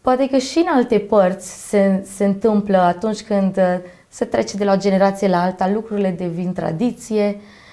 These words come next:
și poate noua generație sau peste două generații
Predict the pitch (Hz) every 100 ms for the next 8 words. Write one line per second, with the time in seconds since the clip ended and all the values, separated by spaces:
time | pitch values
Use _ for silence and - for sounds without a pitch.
0 | - - _ - - - 214 202 202 196
1 | 196 196 202 190 196 196 208 214 208 208
2 | 190 190 185 190 190 190 190 180 190 190
3 | 165 190 196 196 185 175 175 175 - 190
4 | 180